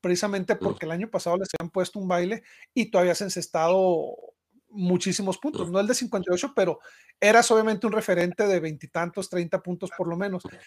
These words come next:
Speaker 1: Entonces nos dio mucha risa porque te estaban buscando y el, el Muñiz les gritaba: "Ahorita re-, ahorita llega", dice, "ahorita llega", de que,
Speaker 2: <laughs>
Speaker 1: de que no encontraban al número catorce, si no me equivoco, tenías, o,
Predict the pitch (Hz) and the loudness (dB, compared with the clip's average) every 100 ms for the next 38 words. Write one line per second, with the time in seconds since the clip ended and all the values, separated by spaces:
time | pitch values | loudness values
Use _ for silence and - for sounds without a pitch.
0 | - _ - 208 208 196 185 220 233 233 | -20 _ 4 4 6 4 4 2 4 4
1 | 240 214 180 180 175 - 202 214 190 - | 4 2 0 -2 -2 4 4 4 -2 0
2 | 254 214 180 165 180 190 170 165 165 170 | 0 2 2 2 -2 -6 -6 -4 -2 0
3 | 175 185 208 185 175 185 175 180 180 185 | 0 0 0 -2 -2 0 0 -2 -2 0
4 | 294 302 269 226 196 269 277 262 262 285 | 0 0 0 0 0 0 2 4 6 6
5 | 247 220 190 185 220 226 214 214 208 190 | 4 0 0 0 2 2 6 6 6 6
6 | 170 160 170 151 151 143 - _ - - | 4 2 0 -4 -4 -6 -8 _ -14 -14
7 | _ _ _ - - - - 175 185 185 | _ _ _ -16 -16 -12 -8 -4 0 2
8 | 202 233 - 214 220 220 202 175 165 185 | 2 2 4 6 8 8 4 2 0 0
9 | 226 226 214 160 202 226 240 190 208 240 | 4 4 2 -2 0 0 0 -4 -4 -6
10 | 185 175 - - 151 170 190 - - - | -2 -4 -4 -10 -8 -6 -6 -6 -10 -16